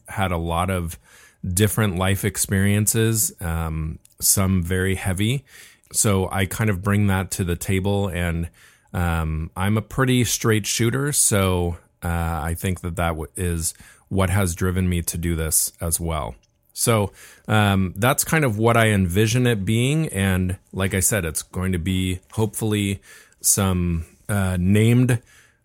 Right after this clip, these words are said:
dads that you will know. That is an open invitation. So, you know, you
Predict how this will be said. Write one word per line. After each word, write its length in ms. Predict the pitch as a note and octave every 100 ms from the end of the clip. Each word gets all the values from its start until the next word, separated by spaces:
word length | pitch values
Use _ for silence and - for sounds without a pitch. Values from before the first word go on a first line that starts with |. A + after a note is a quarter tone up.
| _ -
dads 460 | G2 G#2+ A#2 B2+ G#2+
that 140 | G#2+
you 120 | G2 A2
will 140 | G#2+
know. 460 | G2+ G2+ G#2+ C3 B2+ -
That 200 | F#2+ G2
is 180 | G2+ F#2
an 100 | F#2
open 340 | E2+ F#2 G#2 F#2
invitation. 880 | F#2+ F2+ E2+ - G#2+ - B2+ C3+ C3+ - - _
So, 640 | - G#2 F#2 E2+ D#2+ E2 - -
you 100 | F#2
know, 260 | E2 F2 -
you 500 | F2 F2+ F#2+ F#2+ F#2+